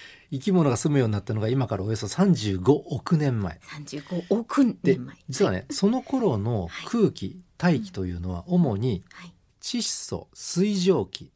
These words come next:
Speaker 1: 二酸化炭素、それから硫黄酸化物、これ火山ガスですね。このあたりで、えー、まあ、できていたというふうに考えられていて、えー、これで、それら、あの、全部今の大気の中にも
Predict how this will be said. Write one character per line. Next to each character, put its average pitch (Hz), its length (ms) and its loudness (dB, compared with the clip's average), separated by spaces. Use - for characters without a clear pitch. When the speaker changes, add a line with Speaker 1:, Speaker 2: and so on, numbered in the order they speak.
Speaker 1:
二 110 100 -2
酸 151 300 -2
化 143 220 -2
炭 120 320 -4
素、 - 340 -14
そ - 140 -10
れ 156 80 -8
か 190 80 2
ら 151 80 0
硫 160 480 2
黄 - 40 -4
酸 131 300 -6
化 120 220 -6
物、 - 320 -10
こ - 80 -8
れ 135 80 -4
火 - 160 -6
山 170 260 2
ガ 160 140 -4
ス - 140 -8
で - 120 -14
す - 120 -12
ね。 117 220 -4
こ 214 120 -2
の 247 100 0
あ 254 60 -2
た - 120 -4
り 196 200 2
で、 226 240 -4
え 110 300 0
ー、 101 80 -4
ま 104 80 0
あ、 - 20 -2
で 104 140 0
き - 60 -10
て - 100 -8
い - 60 -12
た - 240 -18
と 113 80 -8
い - 20 -2
う 110 40 -4
ふ 110 80 -6
う - 20 0
に 226 80 -2
考 117 180 -4
え - 40 -2
ら 98 120 -2
れ 90 80 -6
て - 120 -12
い 85 100 -12
て、 - 320 0
え 143 140 4
ー、 135 40 0
こ 254 140 -2
れ 262 80 0
で、 202 200 0
そ - 160 0
れ 277 120 0
ら、 123 340 0
あ 151 140 -2
の、 113 320 0
全 175 280 0
部 90 240 -6
今 208 280 0
の 101 180 -4
大 160 240 0
気 - 100 -6
の 101 120 -4
中 107 220 -4
に 123 100 0
も 185 260 -2